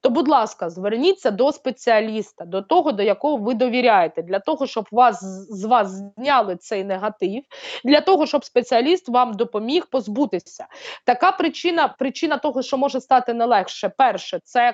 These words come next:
коли це більш серйозна програма наведена, уже реально.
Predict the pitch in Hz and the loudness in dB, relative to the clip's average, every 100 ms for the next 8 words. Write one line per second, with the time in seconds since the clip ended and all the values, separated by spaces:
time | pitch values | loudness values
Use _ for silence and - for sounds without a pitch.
0 | - 269 277 269 269 - - 240 202 302 | 0 -2 -2 -4 -8 -18 -2 -2 2 2
1 | 262 - - 214 233 208 208 - 214 214 | 2 -2 -4 -2 -2 -2 -4 -2 0 4
2 | 311 349 233 220 233 175 170 160 _ - | 4 4 2 2 0 -2 -6 -14 _ -8
3 | 220 233 208 190 175 147 | -4 0 2 2 0 -6